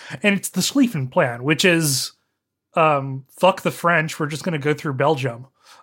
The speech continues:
Which is a plan that was so good, Germany did it twice.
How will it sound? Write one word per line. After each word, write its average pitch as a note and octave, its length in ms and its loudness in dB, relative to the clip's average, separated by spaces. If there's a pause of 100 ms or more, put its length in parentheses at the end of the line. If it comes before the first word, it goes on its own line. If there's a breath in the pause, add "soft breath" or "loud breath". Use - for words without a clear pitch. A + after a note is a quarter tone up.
Which B3 240 4
is B3 180 4
a A#3 80 4
plan E4+ 480 2
that A#3+ 140 4
was D3+ 240 0
so C#4+ 440 4
good, G3 480 0
Germany G3 560 2
did E3 200 2
it D#3+ 160 2
twice. B2 800 -2